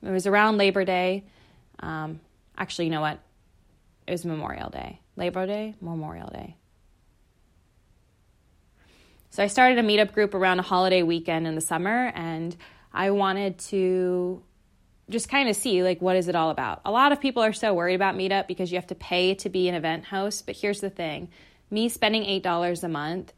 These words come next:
to find really genuine, cool people who can vibe with me on my level is what I need in my life. So I'm gonna pay eight dollars to get that support because I know I need it. It's not money wasted.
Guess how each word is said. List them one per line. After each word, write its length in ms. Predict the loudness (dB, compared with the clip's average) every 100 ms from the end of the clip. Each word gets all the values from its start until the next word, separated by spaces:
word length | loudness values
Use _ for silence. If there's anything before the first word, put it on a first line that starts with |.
| _
to 120 | -10
find 500 | -8 -2 0 2 -2 -2
really 300 | 0 0 0
genuine, 480 | 0 0 2 0
cool 200 | 0 -2
people 400 | -2 -2 0 2
who 120 | 2 0
can 180 | 0
vibe 240 | 0 0 0
with 160 | -4
me 160 | -2 0
on 160 | 2 0
my 240 | 0 0
level 540 | 0 0 0 0 0 -4 -20 _ _ _ -2
is 180 | 0
what 240 | 4 6 6
I 160 | 6
need 220 | 2 0 0
in 100 | 0
my 160 | 0
life. 320 | 0 0 -2
So 160 | -4 -2
I'm 160 | 0 2
gonna 160 | 0
pay 240 | -2 0 0
eight 260 | 2 0
dollars 680 | 2 4 4 4 2 0 -4 -18 -20 _
to 500 | -6 0 2 2 -2 -6 _ -4
get 220 | 0 0
that 200 | 2 0
support 480 | 0 -4 2 2 2
because 260 | -4 -4 -2 0
I 220 | 2 2
know 200 | 0 0
I 120 | -2
need 220 | -4 -4
it. 160 | -6 -8
It's 160 | -10 -4
not 180 | -4
money 240 | -2 -4 -4
wasted. 600 | -2 -2 -2 -2 -2 -2